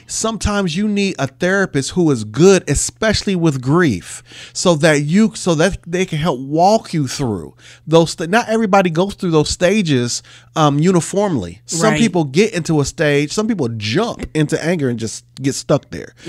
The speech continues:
Speaker 2: Right.
Speaker 1: Some people jump into a place of, of, of, of being, um, um, uh, dep-, depressed.
Speaker 2: Right.
Speaker 1: Okay. So what I recommend is that once you've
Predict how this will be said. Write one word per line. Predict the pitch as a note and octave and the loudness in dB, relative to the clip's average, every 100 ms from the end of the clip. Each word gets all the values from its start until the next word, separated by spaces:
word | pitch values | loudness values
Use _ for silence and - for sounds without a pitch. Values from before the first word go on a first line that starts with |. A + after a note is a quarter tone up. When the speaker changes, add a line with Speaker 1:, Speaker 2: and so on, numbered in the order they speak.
| D#3+ | -2
Speaker 2:
Right. | D#3+ D3 | 0 4
Speaker 1:
Some | G3 | 2
people | F#3+ F#3+ E3+ C#3+ | 2 -2 0 0
jump | B2 A#2+ B2 A3 F#3+ - - _ | -2 -2 2 2 2 -8 -20 _
into | E3 D#3 D3 E3+ D3+ C3+ - - _ | 0 0 0 0 2 0 -6 -20 _
a | C#3 | -4
place | - F#3+ E3+ D#3 | -2 2 2 2
of, | - C#3 B2 - | 0 0 0 -2
of, | C3 A#2+ A2 - _ | 0 0 -4 -12 _
of, | C#3+ C3 | -4 -2
of | C#3 B2+ | -4 -4
being, | C#3 C#3+ B2+ G#2+ | -2 -2 -2 -6
um, | B2+ A2+ G#2+ G2 _ - _ _ _ _ - - | -4 -4 -6 -10 _ -20 _ _ _ _ -18 -2
um, | C3 B2 A#2 G#2+ - - | 4 4 4 0 -6 -6
uh, | A2+ G2+ | -6 -6
dep-, | G#2 B2 - C#3+ | -6 -8 -6 -4
depressed. | C3 E3 C#3 - - - | -2 -2 -4 -6 -14 -14
Speaker 2:
Right. | D3+ D3+ C3 B2 - | -4 -2 -2 -6 -2
Speaker 1:
Okay. | C#3 - D3+ B2+ - - - | -2 2 0 0 -6 -20 -18
So | - - F#3 E3+ - | -10 -2 0 0 -4
what | D#3+ D#3 - | -2 -2 -2
I | - E3 G3 | -6 -4 -2
recommend | F3 E3 D3 C3 B2+ A2+ A2+ - | 0 -2 -2 -4 -4 -4 -6 -6
is | C#3 C3 | -4 -2
that | C3+ B2+ A2+ - _ _ _ _ | 0 -2 -2 -10 _ _ _ _
once | C#3 A#2+ C#3 G3+ - - - _ _ | -6 -4 -2 -4 -6 -12 -14 _ _
you've | D3 D#3 D#3 D3 C3+ | -6 0 2 0 -2